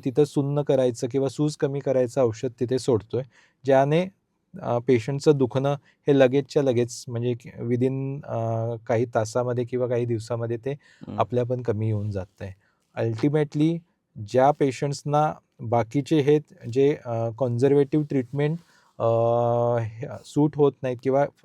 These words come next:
Speaker 1: सक्सेसफुली ट्रीट होत नाही त्याने पेशंट,
Speaker 2: हम्म.
Speaker 1: अशा पेशंट्समध्ये ultimately आम्हाला सर्जरीकडे वळायला लागतंय.
Speaker 2: परंतु जसं तुम्ही सांगितलं की ऐंशी ते पंच्याऐंशी टक्के
Speaker 1: हो.
Speaker 2: सर्जरीची गरज नाही पडत, इतर
Speaker 1: बरोबर.
Speaker 2: ट्रीटमेंट,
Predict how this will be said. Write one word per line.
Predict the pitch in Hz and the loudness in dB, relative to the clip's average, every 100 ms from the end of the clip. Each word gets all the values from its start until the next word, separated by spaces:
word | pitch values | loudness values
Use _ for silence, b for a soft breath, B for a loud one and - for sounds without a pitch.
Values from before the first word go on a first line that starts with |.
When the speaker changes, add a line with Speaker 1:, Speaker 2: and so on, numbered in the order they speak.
| - | -8
Speaker 1:
सक्सेसफुली | 131 117 143 - 147 151 | -6 -2 -2 0 0 0
ट्रीट | 143 139 143 | 0 -2 0
होत | 131 - | -4 -4
नाही | 127 | -6
त्याने | 110 117 120 | -2 -2 -2
पेशंट, | 113 113 104 110 b b - | -4 -6 -8 -12 b b -14
Speaker 2:
हम्म. | 110 | -6
Speaker 1:
अशा | 110 110 160 165 _ _ | -4 2 4 2 _ _
पेशंट्समध्ये | 147 123 147 139 147 147 - | -4 -2 -4 -4 -2 -2 0
ultimately | 131 123 147 143 151 | -2 0 -2 -2 -2
आम्हाला | 143 135 147 | -2 -2 -4
सर्जरीकडे | 156 127 117 123 123 120 127 | 0 2 2 0 0 0 0
वळायला | 131 107 104 | -2 -4 -6
लागतंय. | 104 - _ 110 | -10 -12 _ 0
Speaker 2:
परंतु | 117 113 | 2 2
जसं | 127 110 104 | 2 2 2
तुम्ही | 127 139 | 2 2
सांगितलं | 135 127 127 | 4 4 4
की | 117 | 2
ऐंशी | 110 - | 2 2
ते | 160 | 0
पंच्याऐंशी | - 113 107 - - | 2 0 2 0 0
टक्के | 151 131 | 2 2
Speaker 1:
हो. | 98 | 2
Speaker 2:
सर्जरीची | 139 123 127 123 | 2 2 2 2
गरज | 120 113 110 | 0 0 0
नाही | 110 104 | -2 0
पडत, | 107 - | 0 0
इतर | 117 | 0
Speaker 1:
बरोबर. | 110 127 | 2 2
Speaker 2:
ट्रीटमेंट, | 120 123 110 120 120 | 0 -4 -2 -2 -2